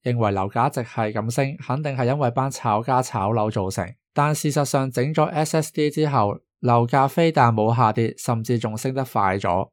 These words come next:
有分析就認為係因為S S D令到三年內嘅二手樓都唔可以賣，供應少咗，所以價格上升。呢度就有一個好大嘅問題，就算我哋冇讀過 econ，都知道價格係由需求同供應對撼所決定。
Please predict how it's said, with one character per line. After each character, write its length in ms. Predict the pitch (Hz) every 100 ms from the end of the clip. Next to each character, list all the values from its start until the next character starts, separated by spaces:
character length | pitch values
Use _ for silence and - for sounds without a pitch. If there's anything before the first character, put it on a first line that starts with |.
| _
有 160 | 113 135
分 240 | 180 180
析 100 | 175 180
就 180 | 127
認 160 | 113 110
為 120 | 104
係 160 | 98 110
因 120 | 135
為 120 | 147 110
S 260 | 127 139 147
S 140 | 135
D 100 | 151
令 160 | 139 113
到 120 | 113
三 300 | 120 151 139
年 180 | 131 92
內 100 | 98
嘅 280 | 107 107 110
二 40 |
手 160 | 101 107
樓 180 | 110
都 100 | 120
唔 140 | 131 98 95
可 160 | 98
以 100 | 113
賣， 320 | 107 92 87 -
供 220 | - 147
應 160 | 143 117
少 220 | 104 107
咗， 360 | 101 113 107 113
所 220 | 127 131
以 60 | 127
價 200 | 113 101
格 200 | 107 104
上 280 | - 101 95
升。 320 | 123 113 131 _ _
呢 200 | 170 196
度 140 | 170
就 100 | 131
有 220 | 120 120
一 20 | 143
個 160 | 127
好 200 | 120 113
大 120 | 120 113
嘅 100 | 104
問 320 | 101 92 98
題， 340 | 110 87 - _ -
就 200 | 143 143
算 200 | 160 151
我 140 | 143
哋 160 | 139 127
冇 200 | 120 127
讀 120 | 131
過 300 | 117 131 123
econ， 540 | 120 110 151 139 139 - _ -
都 220 | 180 185
知 180 | 190 180
道 160 | 143
價 240 | 123 123 123
格 100 | 127
係 320 | 120 - 113
由 200 | 107 92
需 260 | - 151
求 200 | 151 131
同 220 | 104 92 107
供 200 | 131 139
應 240 | 123 110
對 240 | 120 110
撼 200 | 113 107 120
所 200 | 107 113
決 180 | 123
定。 320 | 104 101 92